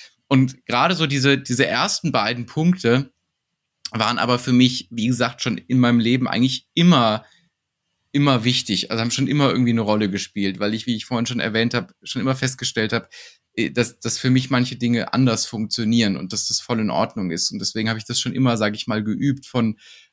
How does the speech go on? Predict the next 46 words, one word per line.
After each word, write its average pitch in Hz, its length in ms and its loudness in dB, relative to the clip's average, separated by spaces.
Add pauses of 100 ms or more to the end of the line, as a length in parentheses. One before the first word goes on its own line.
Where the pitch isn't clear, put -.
(120)
vom 123 160 -2
Kindergarten 113 720 2
an. 107 260 -2
Ich 120 80 -4
fand - 160 -2
Kindergarten 156 540 0
übrigens 127 280 -2
auch - 140 -4
grauenvoll. 113 720 2
Ich 147 120 0
fand 139 160 0
das 131 100 -2
ganz 139 240 0
schlimm. 131 240 2
Ich 107 140 -4
wollte 127 220 0
immer, 139 240 2
ich - 340 -12
wollte 151 240 2
nicht 147 160 2
den 151 80 4
ganzen 135 280 0
Tag 131 200 -2
mit 131 160 0
Klötzen 151 380 -4
spielen. 127 360 2
Ich 123 120 0
wollte 123 200 4
mich 131 260 -2
mit 139 140 -2
Leuten 151 320 2
unterhalten 131 720 0
und 127 100 0
es 120 140 -2
wollten 131 260 2
aber 104 240 -2
die 123 140 -2
Kids, 190 280 0
die 285 120 2
wollten 139 240 2
sich 131 180 -2
nicht 143 120 -2
mit 139 120 -4
mir 143 140 0
unterhalten 139 640 0
und 120 180 0